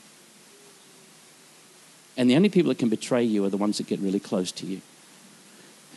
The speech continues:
And there are people in this room, the minute I say it, you, you can actually stand up and tell us about the painful experience you've been through. I heard a preacher once say in our church recently, he said,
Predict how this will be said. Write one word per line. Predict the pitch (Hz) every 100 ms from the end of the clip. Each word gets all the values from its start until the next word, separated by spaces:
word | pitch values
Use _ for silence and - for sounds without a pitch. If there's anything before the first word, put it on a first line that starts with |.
| - - - - -
And | 107
there | 104
are |
people | 95 120 110
in | 113
this | 113 -
room, | 113
the | 104
minute | 104 107
I |
say | 101 - 127
it, | 113 -
you, | 101 98 - -
you |
can | 104 110
actually | 101 101 107
stand | - - 104 104
up | 101 98
and | 92
tell | - 110
us | 98 -
about | 98 95 95 - - - - -
the | -
painful | - 107 98 98
experience | - - 101 92 -
you've | 95 87
been | 92 87
through. | - 90 85 - - - - - - - - - - - - - - - - - - - - -
I | 90
heard | 113
a |
preacher | 95 123 107 104
once | 104 95
say | - 101
in | 101
our | 101 95
church | - 98 -
recently, | 95 - 104 98
he | 92
said, | -